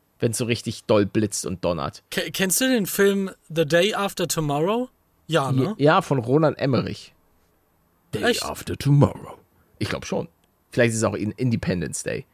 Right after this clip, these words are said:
Speaker 1: Aber erzähl weiter, ja?
Speaker 2: Ja, weißt du denn, was da passiert mit dem Unwetter und dem Eis?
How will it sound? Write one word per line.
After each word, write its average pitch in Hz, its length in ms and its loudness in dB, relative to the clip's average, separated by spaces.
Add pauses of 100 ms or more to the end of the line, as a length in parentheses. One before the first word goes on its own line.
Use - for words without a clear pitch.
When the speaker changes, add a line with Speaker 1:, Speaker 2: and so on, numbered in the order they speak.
(160)
Speaker 1:
Aber 135 200 2
erzähl 117 300 -2
weiter, 82 220 0
ja? 87 240 0 (960)
Speaker 2:
Ja, 127 120 -4
weißt 143 300 -2
du 151 60 -6
denn, 147 160 0
was 147 160 -2
da 160 80 -6
passiert 147 400 -4
mit 208 120 -6
dem 160 140 -4
Unwetter 175 440 -2
und 196 120 -2
dem 165 120 -4
Eis? - 360 -4